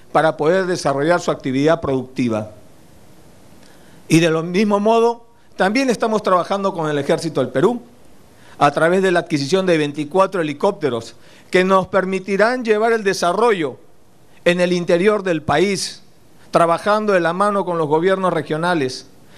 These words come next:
y también ayudarán a la pacificación del braen. Además de esto, a partir de enero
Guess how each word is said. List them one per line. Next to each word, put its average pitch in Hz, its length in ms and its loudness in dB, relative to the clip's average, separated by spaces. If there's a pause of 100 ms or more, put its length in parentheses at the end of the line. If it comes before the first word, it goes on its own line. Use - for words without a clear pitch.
(180)
y 175 120 4
también 208 600 0 (420)
ayudarán 175 600 2
a 214 60 0
la 185 140 0
pacificación 151 720 -4
del 139 180 -2
braen. 123 440 -2 (1400)
Además 170 460 2
de 240 120 2
esto, 277 340 -4 (440)
a 151 140 0
partir 170 340 0
de 214 80 6
enero 240 480 0